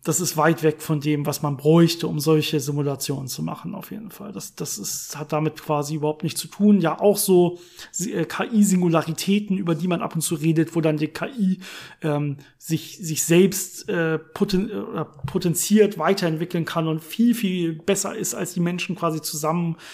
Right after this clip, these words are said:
und im Prinzip alleine weiterläuft und, äh, die Menschen dann komplett abfallen gegenüber der K I. Und das ist ja, wird ja teilweise postuliert von Leuten, dass das auch, äh, ja, bald kommen kann, dieser Punkt,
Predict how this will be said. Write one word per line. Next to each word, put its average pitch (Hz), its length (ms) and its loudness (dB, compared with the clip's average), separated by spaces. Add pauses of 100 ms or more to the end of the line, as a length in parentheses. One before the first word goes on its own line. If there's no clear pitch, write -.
(160)
und 180 140 -4
im 170 80 -4
Prinzip 208 420 2
alleine 160 440 2
weiterläuft 165 560 2
und, 160 340 -4
äh, 160 180 -8
die 151 100 -6
Menschen 160 340 -4
dann 151 260 -2
komplett 180 380 -6
abfallen 170 600 -2 (280)
gegenüber 175 400 0
der 151 120 2
K - 280 -6
I. 185 240 0 (300)
Und 160 120 -6
das 165 160 0
ist 202 120 -4
ja, 165 100 0 (140)
wird 165 120 0
ja 175 80 2
teilweise 165 380 2
postuliert 170 480 -2
von 175 160 0
Leuten, 160 240 0
dass 151 120 -2
das - 280 -6
auch, 202 220 -12 (360)
äh, 170 140 -4 (140)
ja, 156 200 -6 (160)
bald 170 300 2
kommen 247 400 2
kann, 156 260 -2
dieser 147 220 -4
Punkt, 196 400 -2